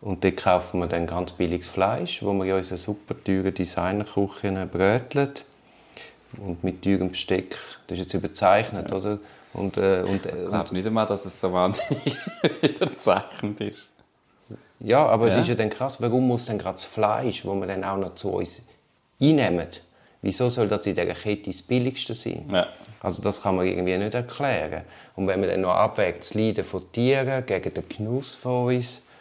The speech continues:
Speaker 1: und man überlegt, dass der Mensch die letzten fünfzigtausend Jahre, wir sind ja alle nicht Fleischesser. Natürlich essen wir auch Fleisch, aber es muss jetzt nicht jeden Tag auf den Tisch. Also es ist auch nicht nötig. Und dann ist das schon sch-, sch-, schwer zu verstehen,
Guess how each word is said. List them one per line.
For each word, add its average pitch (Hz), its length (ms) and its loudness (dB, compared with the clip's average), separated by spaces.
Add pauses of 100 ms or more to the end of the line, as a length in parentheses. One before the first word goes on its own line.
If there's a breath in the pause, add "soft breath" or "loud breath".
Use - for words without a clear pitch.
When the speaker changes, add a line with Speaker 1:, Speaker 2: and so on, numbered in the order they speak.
(360 soft breath)
Speaker 1:
und 92 300 -2
man 95 160 2
überlegt, 90 500 2
dass 90 160 -6
der 92 120 -2
Mensch 95 320 -2
die 95 80 -2
letzten 90 320 -4
fünfzigtausend 95 680 -4
Jahre, 110 340 2
wir 82 100 -4
sind 95 180 -6
ja 90 80 -4
alle 87 120 -4
nicht 110 220 -6
Fleischesser. 107 880 -2 (540)
Natürlich 104 320 2
essen 107 300 0
wir 101 80 2
auch 101 60 0
Fleisch, 104 540 2
aber 87 200 -2 (120)
es 85 100 -6
muss 95 180 -2
jetzt 87 160 -4
nicht 95 120 -4
jeden 107 260 0
Tag 104 180 -2
auf 107 160 -4
den - 200 -6
Tisch. - 320 -2
Also 85 140 -6
es 87 80 -4
ist 87 100 -2
auch 95 80 4
nicht 90 180 2
nötig. 107 600 0 (560 loud breath)
Und - 220 -6
dann 85 140 4
ist 76 140 -4
das - 100 -4
schon - 140 -4
sch-, - 160 -10
sch-, - 440 -12 (440)
schwer 110 380 2 (100)
zu - 60 -18
verstehen, 113 580 6